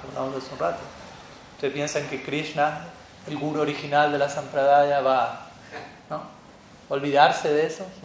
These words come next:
<laughs> Él tiene capacidad de tener presente semejante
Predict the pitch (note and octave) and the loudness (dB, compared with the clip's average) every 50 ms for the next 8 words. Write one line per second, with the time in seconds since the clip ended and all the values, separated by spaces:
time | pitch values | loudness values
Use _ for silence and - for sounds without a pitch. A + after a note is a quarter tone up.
0 | C#3+ - - - - - F3+ - - - - - - - - - - - - - | -18 -16 -16 -18 -10 -8 -8 -8 -8 -12 -14 -16 -16 -20 -20 -20 -20 -20 -20 -20
1 | - - - D#3+ E3+ F3+ F3+ D3 C#3 C3+ B2+ - - C#3 C3 C3 C3+ C3 C3 B2+ | -20 -16 -6 -6 -2 2 2 4 6 4 4 4 2 2 2 2 2 -2 -2 -4
2 | B2 - - B2 - - C#3 B2+ B2+ - - C3 - - - - D3+ A#2+ - - | -6 -4 -6 -8 -6 -6 -8 -8 -8 -8 -12 -12 -14 -14 -14 -14 -14 -14 -14 -16
3 | - - C#3+ B2+ A#2+ A2+ - - C3 B2 B2+ B2 - A2 | -12 -12 -10 -8 -8 -6 -2 -2 -2 -2 -2 -6 -8 -6